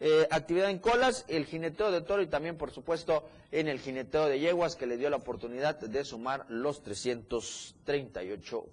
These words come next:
puntos. Para cerrar esta sección, vamos a hablar del fútbol, porque el fin de semana, vaya que se han dado partidos interesantes en la Liga M X, la jornada número tres,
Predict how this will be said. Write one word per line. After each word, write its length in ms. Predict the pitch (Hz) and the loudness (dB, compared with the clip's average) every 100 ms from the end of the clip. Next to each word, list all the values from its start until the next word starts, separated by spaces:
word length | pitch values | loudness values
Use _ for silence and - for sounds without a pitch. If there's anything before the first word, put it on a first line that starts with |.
| _ _ | _ _
puntos. 600 | 87 82 - - - - - - - _ - - - - - | -16 -16 -18 -18 -16 -16 -16 -20 -20 _ -20 -20 -20 -16 -2
Para 540 | 151 160 156 156 156 | 4 6 6 6 4
cerrar 380 | 131 156 170 170 | 4 2 4 4
esta 500 | 165 - 165 160 156 | 2 4 6 6 6
sección, 380 | 156 151 202 269 | 2 2 4 4
vamos 240 | 269 185 | 2 4
a 20 | |
hablar 240 | 190 233 233 | 6 6 6
del 140 | 202 | 2
fútbol, 480 | 156 233 180 285 294 | 2 0 4 6 6
porque 220 | 247 196 | 2 2
el 100 | 196 | 0
fin 160 | 185 277 | 0 2
de 140 | 269 | 2
semana, 600 | 196 202 262 294 285 262 214 | 4 2 4 4 4 4 4
vaya 420 | 185 294 294 220 | 4 4 4 4
que 160 | 208 | 4
se 100 | 185 | 4
han 140 | 240 247 | 2 4
dado 340 | 254 262 220 | 4 6 4
partidos 500 | 196 180 247 269 247 | 2 2 0 0 0
interesantes 840 | 202 160 185 180 226 277 254 254 208 | -2 0 2 2 0 0 -2 -2 0
en 140 | 180 | 2
la 60 | 185 | 2
Liga 220 | 202 226 | 2 2
M 160 | 208 | 2
X, 240 | 226 226 185 | 0 0 0
la 100 | 175 | 2
jornada 400 | 165 165 233 240 | 2 0 2 2
número 400 | 226 262 214 170 | 2 2 2 2
tres, 360 | 202 240 233 | 2 2 0